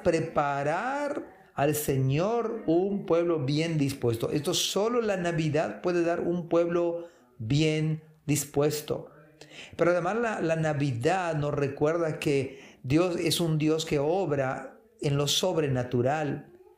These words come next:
en lo imposible. Zacarías le dijo al ángel: "¿En qué conocer? O sea, ¿cómo sé que esto es verdad, dado que yo soy un anciano y mi mujer es igual?".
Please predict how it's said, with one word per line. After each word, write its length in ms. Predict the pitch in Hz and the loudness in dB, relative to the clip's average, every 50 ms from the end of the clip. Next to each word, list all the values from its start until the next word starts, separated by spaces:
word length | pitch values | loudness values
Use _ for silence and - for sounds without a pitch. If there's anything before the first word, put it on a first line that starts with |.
| _ _ - | _ _ -2
en 140 | 143 147 | 0 2
lo 100 | 151 147 | 2 2
imposible. 1040 | 143 143 139 139 131 - 131 127 127 - 147 147 156 151 147 127 117 - - - - _ _ _ _ - - - - - - - | 2 2 0 0 0 0 0 0 0 0 0 0 0 0 0 0 -2 -2 -4 -10 -18 _ _ _ _ -20 -20 -20 -20 -20 -18 -6
Zacarías 540 | - - 185 - 185 170 175 196 196 180 156 | -2 -2 0 0 0 0 2 2 2 2 2
le 120 | 151 147 | 0 0
dijo 240 | 143 156 151 - 151 | 0 0 0 0 0
al 120 | 139 131 | 0 0
ángel: 360 | 135 151 151 143 151 151 - - | 0 0 0 -2 -2 -4 -4 -2
"¿En 240 | - 143 143 139 135 | 0 0 2 2 0
qué 180 | - 165 170 165 | 0 -2 -2 -2
conocer? 420 | 165 196 175 165 147 135 151 147 | -2 -4 -2 0 0 0 0 0
O 60 | 143 | 0
sea, 160 | 131 151 139 - | 0 0 0 0
¿cómo 260 | - 170 185 220 208 | 0 0 0 0 0
sé 340 | 208 - - 214 214 208 208 | 0 0 0 0 0 0 0
que 120 | 185 156 | 0 0
esto 180 | 156 160 - 170 | 0 0 0 0
es 120 | 160 156 | 2 2
verdad, 680 | 143 139 131 127 123 135 151 170 180 170 143 - - - - - - - - - - - _ _ - | 0 0 0 0 0 0 0 -2 -2 -4 -6 -8 -10 -16 -20 -20 -20 -20 -20 -20 -20 -20 _ _ -2
dado 320 | 131 143 135 147 147 135 | 0 2 2 2 0 0
que 160 | - 139 131 | 0 0 2
yo 160 | 131 147 160 165 | 2 2 2 0
soy 220 | - 165 156 156 | 0 0 2 2
un 140 | 156 156 147 | 2 0 0
anciano 760 | 139 127 120 117 110 - - - 147 139 139 151 156 139 135 | 0 0 0 0 -2 -2 -2 0 0 2 2 0 0 0 0
y 40 | 131 | 0
mi 120 | 127 123 | 0 0
mujer 460 | 120 123 123 120 - 143 147 151 - - | 0 0 -2 0 0 0 0 0 -2 -2
es 240 | 139 127 - - - | -2 -2 -2 0 0
igual?". 720 | 143 110 98 104 117 127 156 180 165 135 127 - - - | 0 0 2 2 2 2 0 0 -2 -2 -4 -6 -8 -12